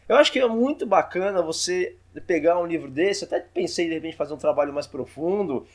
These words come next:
e fazer uns paralelos, é, correlacionar com vários,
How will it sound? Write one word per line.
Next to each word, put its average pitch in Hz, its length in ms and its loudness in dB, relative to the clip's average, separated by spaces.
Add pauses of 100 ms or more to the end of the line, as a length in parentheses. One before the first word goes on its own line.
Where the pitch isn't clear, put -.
(180)
e 135 80 -14
fazer 135 200 4
uns 160 120 -2
paralelos, 135 1080 4
é, 139 100 -8
correlacionar 156 720 2
com 139 120 -16
vários, 160 480 -2